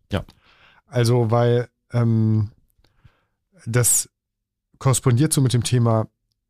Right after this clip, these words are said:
Speaker 2: Verbote oder das Überschreiten von Verboten, wo man sagt,
Speaker 1: Mhm.
Speaker 2: das ist so ein Reiz. Ähm, ich gehe dahin, weil das ist geheimnisvoll und vielleicht auch verboten.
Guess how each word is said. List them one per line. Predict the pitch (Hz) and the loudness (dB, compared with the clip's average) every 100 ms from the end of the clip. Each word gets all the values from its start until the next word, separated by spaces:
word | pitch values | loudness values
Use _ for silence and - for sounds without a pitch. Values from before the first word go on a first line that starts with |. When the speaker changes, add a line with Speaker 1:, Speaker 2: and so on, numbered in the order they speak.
| _ | _
Speaker 2:
Verbote | - - 113 95 113 113 120 - 170 165 | -14 -4 -2 0 0 0 -2 -2 -2 -2
oder | 123 117 | -2 -2
das | 104 101 | 0 -2
Überschreiten | 104 98 - - 104 123 196 - 104 | -4 -4 -4 -4 0 0 -2 -4 -6
von | - 98 95 - _ _ _ _ | -4 -4 -4 -8 _ _ _ _
Verboten, | - 110 95 113 123 135 | -6 -2 0 0 0 0
wo | 123 | 2
man | 120 113 | 2 2
sagt, | 104 82 | 2 2
Speaker 1:
Mhm. | |
Speaker 2:
das | 87 98 - | 2 -2 -6
ist | - 127 | -4 -2
so | 117 | 0
ein | 101 | 0
Reiz. | 107 127 92 - - - _ _ _ | 0 0 -2 -4 -4 -8 _ _ _
Ähm, | 113 104 101 95 _ _ _ _ | -4 -2 -2 -4 _ _ _ _
ich | - - | -6 -2
gehe | 131 | 0
dahin, | 117 113 101 101 | 2 2 2 2
weil | 131 156 | 2 2
das | 90 - | 0 -2
ist | - | -2
geheimnisvoll | 110 95 131 - - 101 - | -2 -2 -2 -4 -6 -16 -12
und | 113 | -8
vielleicht | - 107 110 120 | -2 0 -2 -4
auch | 107 | -10
verboten. | - 104 95 127 - | -6 -6 -2 -4 -6